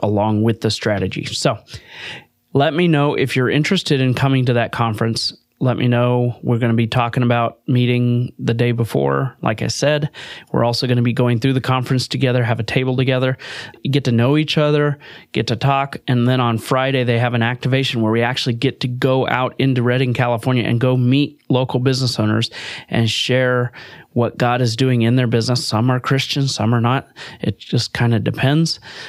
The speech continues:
And anyway, it's a blast. It's a lot of fun. You get to see a practical application on how to hear God's voice, how to apply it to business, and how to encourage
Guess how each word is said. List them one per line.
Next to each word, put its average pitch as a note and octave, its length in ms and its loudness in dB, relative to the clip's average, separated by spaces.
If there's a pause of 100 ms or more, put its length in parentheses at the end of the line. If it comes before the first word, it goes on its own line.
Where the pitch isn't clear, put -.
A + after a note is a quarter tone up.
(240)
And A2+ 580 2 (180)
anyway, A#2+ 360 0
it's B2+ 140 0
a D3 40 0
blast. A#2+ 480 0
It's - 140 -6
a - 20 0
lot B2 280 2
of B2+ 100 -2
fun. A#2 240 0
You A2+ 120 2
get B2+ 160 0
to B2 100 -4
see C3 580 0 (340)
a A#2+ 80 0
practical C3 580 -2
application B2 580 -2
on G#2+ 80 0
how B2+ 220 0
to B2+ 60 0
hear C#3+ 320 0
God's C#3 300 0
voice, B2+ 420 0 (260)
how - 160 0
to B2+ 140 2
apply C3 380 0
it C#3+ 160 -2
to D3+ 80 2
business, B2 500 0 (380)
and A#2 160 -2
how A#2+ 260 0
to B2 540 0
encourage C3 840 0